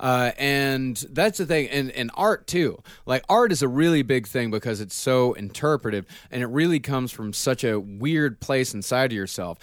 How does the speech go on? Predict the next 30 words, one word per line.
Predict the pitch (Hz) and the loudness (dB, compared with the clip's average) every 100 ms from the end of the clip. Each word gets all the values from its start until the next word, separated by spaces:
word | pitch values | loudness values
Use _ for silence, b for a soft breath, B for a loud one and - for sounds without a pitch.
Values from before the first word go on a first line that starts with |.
| B - | B -10
And | 110 | -4
putting | - 220 185 | -2 -2 -2
something | - 170 | -4 -2
like, | 160 143 113 | 0 -2 -4
something | - 160 156 | -6 -4 -2
like | 127 | -2
that | 123 117 | -2 0
out | 131 | 0
there | 127 113 | 0 -2
that | 98 117 | -4 -4
means | 135 143 131 | -2 0 -2
so | - 131 | -2 0
much | 127 123 - | 0 -4 -6
to | - 107 | -8 -8
you, | 104 143 131 110 B B | 0 2 2 -2 B B
you | 135 143 | -6 -6
feel | - 233 214 | -4 0 2
like | 165 139 113 - _ | 4 0 -2 -14 _
everybody | 147 151 147 143 135 127 | 0 2 0 0 0 0
else | 127 120 - | -2 -2 -4
around | 110 113 113 104 | -4 -4 -4 -8
can | 104 | -12
see | 92 - - 165 147 | -8 -6 -4 -4 -4
that, | 92 71 - | -6 -10 -10
'cause | 170 151 | -10 -8
it's | 180 | -4
a | |
very | 196 196 | 0 0
vulnerable | 127 151 160 139 113 101 | 0 0 0 -2 -4 -6
thing. | - 120 85 | -4 -6 -6